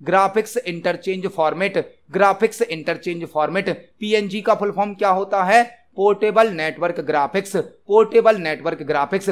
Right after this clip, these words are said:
जो चार हमें फाइल फॉर्मेट दिए गए हैं, यह चारों ही ग्राफिक्स के फाइल फॉर्मेट हैं। जेपीईजी का फुल फॉर्म होता है ज्वाइंट फोटोग्राफिक्स एक्सपर्ट ग्रुप। बीएमपी का फुल फॉर्म होता है बिटमैप इमेज। जीआईएफ़ का फुल फॉर्म होता है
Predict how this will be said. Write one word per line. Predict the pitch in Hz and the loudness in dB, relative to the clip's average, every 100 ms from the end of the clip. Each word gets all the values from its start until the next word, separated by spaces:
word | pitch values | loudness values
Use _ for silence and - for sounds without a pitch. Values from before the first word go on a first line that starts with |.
| - _ - | -6 _ -6
जो | 196 | -4
चार | 202 208 196 208 | 0 2 4 2
हमें | 180 190 180 | -2 -4 -4
फाइल | 165 170 160 | -2 -2 0
फॉर्मेट | 156 170 208 185 | 0 0 -2 -6
दिए | 185 202 | -2 0
गए | 202 196 | 4 4
हैं, | 180 220 226 - _ | 4 0 -2 -8 _
यह | 202 214 | 2 2
चारों | 214 190 180 196 214 | 2 0 2 2 0
ही | 185 | 2
ग्राफिक्स | 160 151 175 - | 2 2 -2 -6
के | 214 | -6
फाइल | 175 185 185 | 0 0 2
फॉर्मेट | 175 185 190 190 196 | 0 -2 -4 -2 0
हैं। | 240 226 _ _ | -2 -4 _ _
जेपीईजी | 151 240 247 220 180 185 | 2 2 2 -6 -6 -4
का | 190 185 | -2 0
फुल | 175 | -2
फॉर्म | 151 175 170 | -4 -6 -6
होता | 151 151 156 | -8 -4 0
है | 180 190 - - _ | 2 2 0 -14 _
ज्वाइंट | 139 202 226 | 0 2 2
फोटोग्राफिक्स | 202 170 175 170 156 151 165 - 139 | -4 -4 -4 -2 0 0 -2 -6 -8
एक्सपर्ट | 151 - 196 185 | -8 -2 -2 2
ग्रुप। | 208 214 196 _ - 156 | 0 0 -4 _ -20 -4
बीएमपी | 226 220 190 208 | 2 2 0 -2
का | 196 | 0
फुल | 180 190 | 0 -2
फॉर्म | 185 190 | -2 -4
होता | 165 170 175 165 | -4 -4 0 2
है | 139 | 0
बिटमैप | 139 - 175 185 | -4 -6 -6 -4
इमेज। | 185 202 202 190 - _ _ 131 | -4 -2 0 -2 -6 _ _ -2
जीआईएफ़ | 214 240 175 196 170 175 175 | 0 2 2 2 0 -4 0
का | 208 | 0
फुल | 180 175 | 0 -4
फॉर्म | 165 180 | -4 -4
होता | 139 147 - 156 | -8 -10 -2 2
है | 170 202 - - | 6 6 4 -8